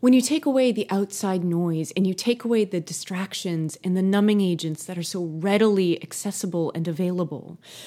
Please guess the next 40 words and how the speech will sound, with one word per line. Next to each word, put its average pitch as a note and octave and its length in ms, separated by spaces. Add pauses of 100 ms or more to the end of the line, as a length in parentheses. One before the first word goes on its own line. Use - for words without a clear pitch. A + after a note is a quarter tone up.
(120)
when A#3+ 160
you B3 80
take D4 260
away A#3+ 580 (160)
the G3 180
alcohol F#3 680
and F3+ 120
the F3 60
drugs F3+ 640
and F3+ 140
the F3+ 60
cigarettes G3 800
and F3+ 100
the F3 60
toxic - 560
food, G3 420 (380)
when B3 100
you B3 80
take C#4+ 260
away A#3 520 (140)
the G3+ 100
devices F3+ 760
and F#3 120
the F3+ 60
phones G3+ 500
and F3 120
the E3+ 60
social G#3 400
media F#3 460
and E3+ 100
the E3+ 60
T - 240
V F#3 280
and F3 80
the F3+ 60
movies F3+ 560
and F#3 200
even A#3+ 240
the F#3 60
books - 720